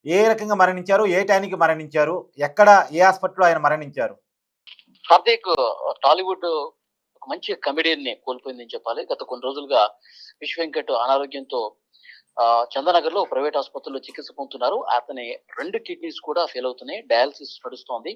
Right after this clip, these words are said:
Speaker 2: అయితే వాళ్ళ కుటుంబం కూడా చాలా రోజులుగా దాతల కోసం ఎదురు చూశారు. ఎవరైనా ఒక మంచి సాయం చేస్తే, ఆ, కనీసం ఒక కిడ్నీ అయినా సమకూరితే గనక పిష్ వెంకట్ బతికుండేవాడని చెప్పి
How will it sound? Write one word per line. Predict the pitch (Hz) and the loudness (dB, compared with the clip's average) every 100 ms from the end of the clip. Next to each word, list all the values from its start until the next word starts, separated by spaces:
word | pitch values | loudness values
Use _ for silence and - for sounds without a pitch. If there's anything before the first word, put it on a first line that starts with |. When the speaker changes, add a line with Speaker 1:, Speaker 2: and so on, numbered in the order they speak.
| _ _ - _ _ | _ _ -20 _ _
Speaker 2:
అయితే | - 233 | 0 2
వాళ్ళ | 208 | 2
కుటుంబం | - 170 247 262 | 0 -4 -2 -2
కూడా | 247 185 156 147 - _ _ _ - | -2 2 4 2 -4 _ _ _ 0
చాలా | 185 | 2
రోజులుగా | 220 196 185 214 | 0 -6 2 2
దాతల | 202 131 156 170 | 4 0 0 -8
కోసం | 170 160 160 151 - | -8 -8 -10 -12 -18
ఎదురు | 127 160 - | -16 -14 -14
చూశారు. | 147 139 107 - | -8 -6 -6 -6
ఎవరైనా | 127 147 156 | -6 -4 -4
ఒక | 160 - - | -4 -6 -16
మంచి | 131 135 156 | -16 -16 -16
సాయం | - 139 165 165 143 | -6 -4 -4 -10 -18
చేస్తే, | - - 123 _ _ _ - - _ 135 | -16 -12 -12 _ _ _ -20 -20 _ -8
ఆ, | 131 139 - | -6 -8 -6
కనీసం | 165 202 214 | -6 -6 -8
ఒక | 170 151 | -6 -6
కిడ్నీ | - - 175 | -8 -14 -6
అయినా | 170 156 156 156 - _ 160 147 | -4 -4 0 0 -2 _ -20 -20
సమకూరితే | - 143 - 196 190 151 | -10 -8 -6 -6 -4 -2
గనక | 139 175 160 127 - | -2 -2 -2 -2 -6
పిష్ | 139 156 | -10 -10
వెంకట్ | 139 147 135 | -10 -10 -8
బతికుండేవాడని | - - 165 156 139 127 | -10 -10 -10 -6 -6 -10
చెప్పి | 127 _ | -16 _